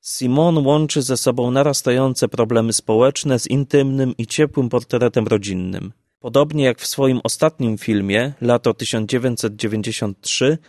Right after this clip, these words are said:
dużo uwagi poświęca spojrzeniu i wrażliwości dziecka,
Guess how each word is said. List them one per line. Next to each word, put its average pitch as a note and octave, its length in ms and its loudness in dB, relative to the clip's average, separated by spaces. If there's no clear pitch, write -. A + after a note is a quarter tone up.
dużo C#3+ 300 0
uwagi C3+ 420 0
poświęca C3+ 500 -2
spojrzeniu B2+ 680 0
i A#2 100 -4
wrażliwości A#2 720 -2
dziecka, G#2+ 480 0